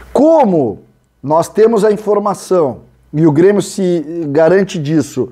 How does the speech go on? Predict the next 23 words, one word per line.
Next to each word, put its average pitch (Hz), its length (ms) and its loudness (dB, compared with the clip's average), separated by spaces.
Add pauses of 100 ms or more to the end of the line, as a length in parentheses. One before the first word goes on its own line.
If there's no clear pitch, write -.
(520)
tem 240 300 2
essa 214 280 2
cláusula, 196 640 0 (240)
eh, 170 180 2
de 175 160 0
preferência, 185 920 0 (220)
e 185 160 4
também 208 440 0
a 190 80 0
vontade 185 680 -2
do 185 120 -2
jogador, 170 640 2 (220)
e 202 140 2
também 226 520 2
sabendo 175 720 -2
que 160 380 0 (340)
não 202 340 2
é 269 300 0
os 180 240 2
dois 185 460 2
setecentos 175 680 -6
e 160 100 -8
cinquenta, 135 920 -6